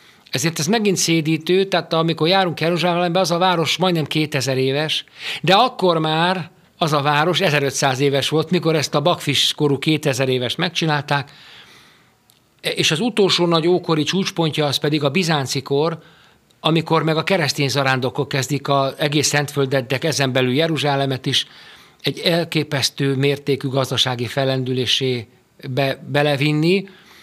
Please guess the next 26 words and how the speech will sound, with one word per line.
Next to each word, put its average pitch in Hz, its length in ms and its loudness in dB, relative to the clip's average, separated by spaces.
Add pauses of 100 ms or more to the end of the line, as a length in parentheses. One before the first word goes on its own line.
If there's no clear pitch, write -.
(340)
és - 140 -6
tulajdonképpen 190 640 2
az 156 80 -2
egyik 202 340 2
csúcspont 180 500 0
az 143 120 0
ókorban 156 480 0
Heródes, 151 800 0
aztán 151 320 0
van 170 120 2
a 165 60 2
nagy 151 220 0
hullámvölgy, 143 760 0
a 127 200 -2
hetvenes 135 500 -2
pusztulás, 156 640 -2 (580)
de 135 160 -2
a 135 80 2
bizánci 151 520 0
korra 147 320 0
sikerül 139 480 0
felülmúlni 135 600 0
még 127 180 0
ezt 117 180 -4
a 135 40 -2
heródesi, 123 800 0